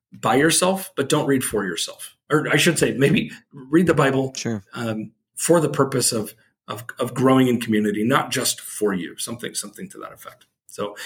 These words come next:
Speaker 1: would everybody read? It's good to read,
Speaker 2: Yeah.
Speaker 1: but be discerning and be thoughtful and balance out your reading. Uh, listen to the dead, listen to the different, um, but also, uh, read those that,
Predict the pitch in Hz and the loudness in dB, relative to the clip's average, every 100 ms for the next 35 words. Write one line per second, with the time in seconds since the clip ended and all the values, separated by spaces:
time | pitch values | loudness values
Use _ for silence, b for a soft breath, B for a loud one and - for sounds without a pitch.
0 | B - 165 190 208 185 139 120 120 117 | B 4 6 6 6 6 6 4 2 2
1 | 139 - - - 110 101 90 113 113 - | 0 2 2 2 0 0 -2 0 -2 -2
2 | - 117 117 113 - - 101 87 - _ | -4 0 0 2 2 2 -2 -6 -12 _
3 | _ _ 110 117 113 98 - 92 - - | _ _ -8 -6 -2 -4 -4 -8 -10 -12
4 | _ _ 113 107 131 131 127 - - 101 | _ _ -6 -2 0 2 2 2 0 0
5 | 101 95 - b b b - 107 127 151 | -4 -6 -8 b b b -8 0 4 4
6 | 175 156 139 123 120 113 139 143 160 135 | 4 4 4 4 2 2 0 0 0 0
7 | 113 120 - 113 - _ _ _ - 107 | 0 -2 -2 -6 -8 _ _ _ -10 -8
8 | 101 - 135 139 143 143 120 - _ - | -8 -8 0 2 4 2 0 -6 _ -12
9 | - - 127 127 120 113 - 110 | -12 0 2 6 4 2 -2 -4